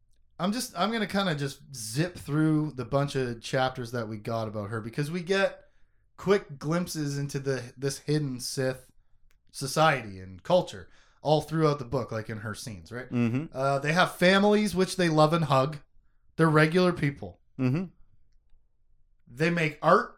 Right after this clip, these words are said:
Speaker 1: they make music, and they have glass sculpted architecture. For example, their Sith temple is like a giant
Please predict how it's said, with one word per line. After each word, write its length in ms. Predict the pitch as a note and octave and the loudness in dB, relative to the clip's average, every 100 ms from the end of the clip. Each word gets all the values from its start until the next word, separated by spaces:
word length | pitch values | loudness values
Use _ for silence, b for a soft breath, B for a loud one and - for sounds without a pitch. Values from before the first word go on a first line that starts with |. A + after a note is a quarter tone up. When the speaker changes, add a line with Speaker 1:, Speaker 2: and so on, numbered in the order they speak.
| - | -6
Speaker 1:
they 120 | D3+ | -2
make 240 | D#3 D3 | 0 0
music, 540 | D3+ F3 G3+ G#3+ A3 - | 2 2 4 2 2 -2
and 120 | D#3+ | 0
they 100 | D#3 | 2
have 320 | D#3 D3+ C#3 | 2 2 0
glass 400 | B2 C#3+ E3 G3 - | -2 0 2 0 -4
sculpted 600 | - F3 F3+ - G3 F3 - - | -2 0 0 0 -2 -2 -12 -4
architecture. 680 | D#3+ D#3+ C3+ A#2+ - F2 - _ - _ _ - _ _ _ | -2 -2 -8 -10 -12 -16 -18 _ -20 _ _ -20 _ _ _
For 140 | - D3+ | -2 -2
example, 600 | C#3 F3+ G#3 C3+ D#3+ - _ _ - _ | 2 2 2 -2 -6 -10 _ _ -20 _
their 220 | A#2+ C3+ C3+ | -4 -2 -2
Sith 400 | - B2+ C3 - | -2 -4 -4 -6
temple 400 | F3+ G3 F#2 - _ - _ _ _ _ _ | -8 -8 -12 -20 _ -20 _ _ _ _ _
is 200 | A2+ A2+ | -16 -12
like 160 | A#2 G#2+ | -10 -8
a 80 | G#2+ | -10
giant 580 | G2 A2 C#3+ E3+ E3+ | -10 -4 -2 -2 -4